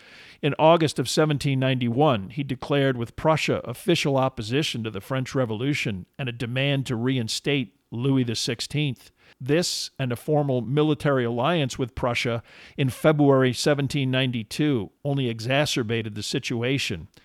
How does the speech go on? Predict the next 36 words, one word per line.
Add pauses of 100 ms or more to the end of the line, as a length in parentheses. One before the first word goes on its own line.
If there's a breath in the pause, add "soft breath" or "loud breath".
(360 loud breath)
The
Legislative
Assembly
of
France
declared
war
on
Austria
in
April
of
seventeen
ninety-two. (540 soft breath)
Marie
Antoinette,
as
an
Austrian,
was
then
considered
to
be
an
enemy
of
the
country. (260)
The
initial
efforts
of
the
French
military